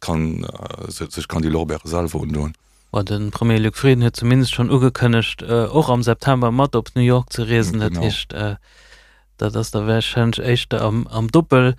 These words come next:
Speaker 1: Mhm.
Speaker 2: wo das geschieht. Ähm, und aber, meine ich, was zuletzt schon mal ein bisschen der Punkt, dass in Jean Asselborn als langjährigen Außenminister,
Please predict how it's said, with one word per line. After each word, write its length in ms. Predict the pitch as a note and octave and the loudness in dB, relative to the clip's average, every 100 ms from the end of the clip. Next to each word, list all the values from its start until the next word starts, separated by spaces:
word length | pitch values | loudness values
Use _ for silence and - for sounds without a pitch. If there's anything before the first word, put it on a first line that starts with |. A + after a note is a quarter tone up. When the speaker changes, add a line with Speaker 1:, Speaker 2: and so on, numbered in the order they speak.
| _ _ _ | _ _ _
Speaker 1:
Mhm. 140 | F#2+ E2 | -10 0
Speaker 2:
wo 60 | C3+ | 4
das 220 | C3+ - | 4 4
geschieht. 500 | B2 - E3+ F3 - - | -2 4 4 4 -2 -4
Ähm, 680 | A#2+ B2+ B2+ B2+ B2+ B2+ - _ _ - | 2 4 4 2 0 0 -4 _ _ 0
und 180 | B2+ | 2
aber, 800 | - D#3 D3+ C#3 C3+ G#2 B2 B2 B2+ | 4 2 4 4 4 0 -4 -8 -2
meine 300 | C3 C3+ B2+ | 2 4 2
ich, 160 | - | 2
was 140 | B2+ B2 | -2 0
zuletzt 340 | - C3+ D3 | 0 2 2
schon 240 | B2 B2 C3 | 2 2 4
mal 120 | A#2+ | 2
ein 80 | - _ - | -2 _ -2
bisschen 280 | D3 C#3 | 0 2
der 80 | B2+ | 0
Punkt, 300 | - D3 C3+ | 4 4 4
dass 420 | B2 A2+ - - - | 2 0 -6 -14 -10
in 280 | A#2 A2+ A2 | -6 -4 -2
Jean 160 | A#2 | 0
Asselborn 680 | F#2 D#3 - B2 B2 C3 A#2+ | 4 2 2 0 4 4 4
als 440 | A2 - - - | 0 -4 -10 -8
langjährigen 960 | A#2+ B2+ C3 B2 B2 A#2+ A2+ - A2 A2 | 0 2 4 2 2 0 -2 -2 0 0
Außenminister, 1040 | C#3 D#3 - B2+ B2 B2 - A#2+ A#2 A2+ | 2 2 0 0 2 0 -2 0 2 2